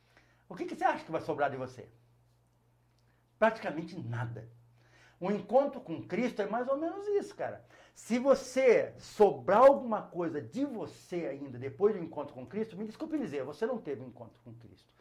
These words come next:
Porque quando nós temos um encontro com Cristo, não sobra nada da gente.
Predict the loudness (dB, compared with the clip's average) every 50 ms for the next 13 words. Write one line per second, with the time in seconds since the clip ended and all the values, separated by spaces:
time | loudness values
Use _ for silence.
0 | _ _ _ _ -12 -8 -2 -2 -2 -2 0 -2 -2 -4 -4 -4 -6 -6 -4 -4
1 | -6 -8 -8 -4 0 2 2 2 2 0 -8 -8 -10 -8 -6 -4 -4 -4 -4 -6
2 | -12 _ -20 _ -8 -6 -6 -4 -2 -2 -2 0 0 -2 -4 -4 -8 -8 -6 -6
3 | -6 -6 -10 -12 -14 -16 -16 -20 -20 -20 _